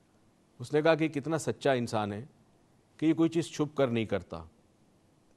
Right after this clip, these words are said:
इसको कॉफ़ी में नमक पसंद था, बड़ी अनयूजुअल बात थी। तो जो शख्स अनयूजुअल हो, वो ज़िंदगी में एक अच्छा हस्बैंड सा-, साबित होगा, और वाकई बहुत अच्छा हस्बैंड साबित हुआ।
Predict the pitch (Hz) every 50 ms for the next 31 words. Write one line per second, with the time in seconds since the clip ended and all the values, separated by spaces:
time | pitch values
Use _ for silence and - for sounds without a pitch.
0 | _ - - - 127 113 - - 123 123 - 143 151 139 131 123 113 113 127 160
1 | 160 - 156 143 - 160 165 156 156 151 131 131 139 135 117 113 117 120 123 127
2 | 123 156 165 151 147 147 147 - - 147 143 120 - - - - - - - _
3 | _ - 156 156 131 139 185 208 196 - 214 - - 175 156 156 151 147 160 170
4 | 151 180 185 185 180 160 139 147 143 - - - - - _ 139 139 120 139 147
5 | 151 147 156 156 165 185 175 175 165 151 - 156 - - - 190 170 131 123 123
6 | 127 135 143 139 - - 120 113 104 - 117 117 113 123 113 - 107 104 104 120
7 | - - - - _ _ _ _ _ _ _ _ - - 123 127 135 147 147 143
8 | - 170 156 135 135 139 143 - 127 - - 131 120 117 120 127 131 127 - 123
9 | 120 117 123 120 - 123 123 123 127